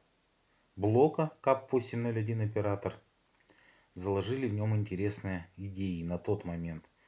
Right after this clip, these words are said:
на начало двухтысячных, на конец двухтысячных, на конец девяностых, начало двухтысячных годов. Турубаров, Мартенс, Владимир Корнелиусович и ряд других деятелей.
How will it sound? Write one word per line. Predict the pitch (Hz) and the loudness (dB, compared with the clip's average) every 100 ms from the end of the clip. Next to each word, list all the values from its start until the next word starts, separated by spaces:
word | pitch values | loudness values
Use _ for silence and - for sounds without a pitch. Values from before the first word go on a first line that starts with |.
| _ _ _ | _ _ _
на | - | -6
начало | 92 90 - 117 113 | -6 -2 0 2 0
двухтысячных, | 98 87 - 104 - 95 - - | -4 -8 -6 -6 -4 -8 -10 -6
на | 107 | -2
конец | 110 117 113 104 | 0 2 2 0
двухтысячных, | - 92 - 98 - - 90 - - - | -4 -8 -6 -6 -6 -10 -12 -16 -18 -10
на | 101 | -4
конец | 117 110 95 | 0 2 0
девяностых, | 87 98 107 151 156 127 - | -2 -2 2 2 0 -4 -6
начало | 92 - 107 101 | -6 2 2 2
двухтысячных | 92 - 107 104 - 95 | -4 -6 -8 -8 -6 -6
годов. | 90 90 87 80 - _ _ _ _ _ _ - - - _ _ _ _ _ _ _ _ _ - | -4 -4 -6 -10 -18 _ _ _ _ _ _ -20 -20 -20 _ _ _ _ _ _ _ _ _ -16
Турубаров, | - 90 82 113 151 147 113 | -10 -8 0 2 4 2 -2
Мартенс, | 92 120 135 - 120 113 107 - - - | 0 0 0 0 0 0 -2 -8 -14 -8
Владимир | 110 110 110 104 | -6 -2 -2 -4
Корнелиусович | - 107 107 101 92 - 90 85 - _ _ _ _ _ _ _ _ - - _ - - - - - | -4 0 0 0 -4 -6 -6 -6 -14 _ _ _ _ _ _ _ _ -20 -20 _ -16 -16 -18 -20 -8
и | 123 | -2
ряд | 107 107 | 2 0
других | 101 92 98 92 | 0 -2 -2 -4
деятелей. | 90 90 85 80 78 78 | -2 -2 -2 -8 -12 -14